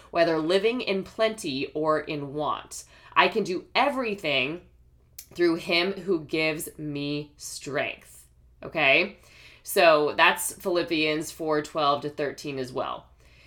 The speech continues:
And then there's also Hebrews thirteen, five to six that says, "Let your conduct be without covetousness. Be content with such things as you have,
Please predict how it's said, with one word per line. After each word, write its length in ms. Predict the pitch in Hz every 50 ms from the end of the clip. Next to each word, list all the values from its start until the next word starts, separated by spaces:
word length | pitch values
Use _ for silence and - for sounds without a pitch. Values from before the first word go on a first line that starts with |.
| - - - -
And 100 | - 190
then 200 | 175 175 175 175
there's 180 | 175 170 170 170 -
also 760 | - 175 185 202 247 - - 220 175 165 160 156 156 165 170 - - -
Hebrews 380 | - 196 190 160 170 165 160 160
thirteen, 480 | - 185 175 143 - - - 170 165 156
five 260 | - 156 147 147 135
to 60 | 147
six 320 | - - - 170 170 -
that 240 | - - 147 - -
says, 500 | - - - 151 135 131 139 143 151 151 -
"Let 280 | - 170 180 208 226 220
your 220 | 233 254 247 202
conduct 720 | 196 - - - 175 180 185 208 196 160 135 135 - -
be 140 | - 170 165
without 400 | 151 151 156 151 151 147 - -
covetousness. 880 | - - 185 160 156 151 147 - 147 135 - - 131 - - - - -
Be 160 | - 175 175
content 720 | 165 - - 170 151 151 - - - - 165 208 220 - -
with 180 | 190 185 -
such 360 | - - 190 165 - - - -
things 340 | - 165 156 156 160 156
as 180 | - - 151 -
you 140 | 151 139 139
have, 600 | 131 - 135 135 135 135 139 160 190 226 226 -